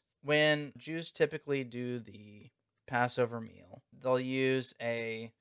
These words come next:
uh, a book that's called the Haggadah, and it's a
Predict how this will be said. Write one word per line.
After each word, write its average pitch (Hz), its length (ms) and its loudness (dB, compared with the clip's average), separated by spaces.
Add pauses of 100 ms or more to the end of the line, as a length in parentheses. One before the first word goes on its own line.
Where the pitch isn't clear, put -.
(140)
uh, 110 240 -2
a 117 80 2
book 190 440 6
that's 123 180 2
called 117 300 2
the 113 200 -10 (180)
Haggadah, 139 680 6 (200)
and 143 480 6
it's 147 540 2
a 120 680 4